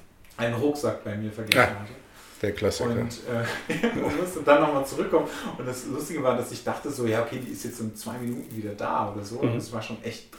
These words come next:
Speaker 1: relativ viel Zeit vergangen. Und dann kam sie irgendwie an und meinte dann so, "Ey, ich hab das total verpeilt. Also das, irgendwie war das, das war nicht der Andreas. Das war jemand anders."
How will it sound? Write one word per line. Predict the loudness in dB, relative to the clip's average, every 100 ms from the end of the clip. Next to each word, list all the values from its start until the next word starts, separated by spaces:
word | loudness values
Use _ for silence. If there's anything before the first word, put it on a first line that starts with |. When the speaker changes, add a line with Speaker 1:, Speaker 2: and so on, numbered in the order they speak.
| -2
Speaker 1:
relativ | -2 -2 -6 -6
viel | -6
Zeit | -6 -8 -8
vergangen. | -8 -10 -12 -16 -18 -18 -12
Und | -8
dann | -6
kam | -4 -4
sie | -4
irgendwie | -6 -8 -12 -10
an | -8 -8
und | -8
meinte | -10 -10 -10
dann | -12 -12
so, | -10 -10 -12 -16 -16 -16 -10
"Ey, | -10 -10
ich | -12
hab | -14 -14
das | -14 -12
total | -12 -12 -12 -14 -12
verpeilt. | -14 -12 -8 -6 -6 -8 -12
Also | -12 -14 -14
das, | -14 -14 -14
irgendwie | -12 -10 -10 -10 -8
war | -6
das, | -6 -6 -10
das | -10 -10 -8
war | -6 -6 -6 -10
nicht | -8 -8 -6
der | -4
Andreas. | -4 -4 -2 -2 -4 -6 -8 -8 -14 -16 -6
Das | -2 0
war | 2 2
jemand | 0 -4 -4
anders." | -6 -2 0 0